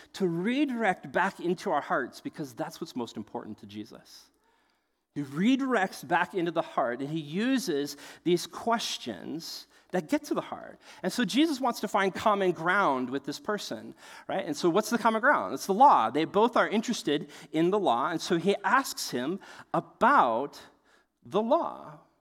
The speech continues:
right? What is, what does the law say, and what, what is your interpretation of it? Okay, so here's what he says in verse twenty-seven.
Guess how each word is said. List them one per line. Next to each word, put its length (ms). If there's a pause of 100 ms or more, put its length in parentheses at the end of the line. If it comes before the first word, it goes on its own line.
(180)
right? 320
What 180
is, 180
what 140
does 140
the 60
law 180
say, 340
and 180
what, 240 (300)
what 160
is 140
your 100
interpretation 640
of 120
it? 200 (220)
Okay, 260
so 180
here's 180
what 60
he 60
says 260
in 100
verse 180
twenty-seven. 540